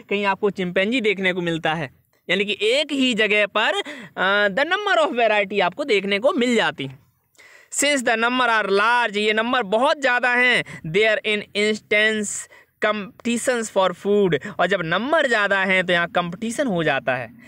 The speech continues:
प्यारे विद्यार्थियों, जब पौधे घने होते हैं तो सनलाइट के लिए कंपटीशन करते हैं और एक छोटे से टाइम में बहुत बड़ी लंबाई खींच देते हैं। And shelter, यहाँ पर बहुत सारे जीवों का घर है। शेल्टर माने निवास,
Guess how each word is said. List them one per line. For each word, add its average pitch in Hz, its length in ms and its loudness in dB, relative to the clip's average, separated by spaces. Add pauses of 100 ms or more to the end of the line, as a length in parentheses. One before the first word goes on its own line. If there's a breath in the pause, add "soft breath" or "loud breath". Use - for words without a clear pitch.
(160 loud breath)
प्यारे 208 260 2
विद्यार्थियों, 240 500 0
जब 277 140 2
पौधे 233 340 2
घने 220 240 0
होते 269 300 2
हैं 277 300 2 (200 loud breath)
तो 220 80 2
सनलाइट 254 540 0
के 262 120 -2
लिए 247 140 0
कंपटीशन 240 460 -2
करते 233 320 0
हैं 214 220 2 (200 loud breath)
और 185 140 2
एक 214 120 -2 (160)
छोटे 339 400 0
से 277 120 0
टाइम 247 300 0
में 226 160 0
बहुत 220 280 0
बड़ी 262 260 0
लंबाई 202 340 0
खींच 180 280 -6
देते 165 320 -2
हैं। 160 120 -12 (560 loud breath)
And 214 280 0
shelter, 269 640 0 (200 loud breath)
यहाँ 196 300 2
पर 196 120 2
बहुत 185 280 0
सारे 185 260 2
जीवों 180 340 -2
का 208 160 0
घर 175 300 0
है। 190 260 2
शेल्टर 196 380 0
माने 240 220 -4
निवास, 165 640 -2